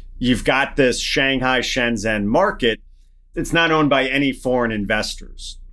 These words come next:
But these reforms are gonna allow this market to be owned by foreign investors." So I thought about it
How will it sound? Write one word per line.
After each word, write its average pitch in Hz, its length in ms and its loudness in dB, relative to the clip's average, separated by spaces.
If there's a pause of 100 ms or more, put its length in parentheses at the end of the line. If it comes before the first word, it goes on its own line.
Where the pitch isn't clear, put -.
But 135 260 0
these 135 240 2
reforms 123 920 2
are 139 140 -4
gonna 123 160 2
allow 120 1000 2 (400)
this 139 220 2
market 123 400 2
to - 60 -8
be 117 160 2
owned 120 280 2
by 107 120 2
foreign 107 360 0
investors." - 720 -4 (440)
So - 160 2
I 185 240 4
thought 170 260 4
about 120 320 2
it 113 160 -4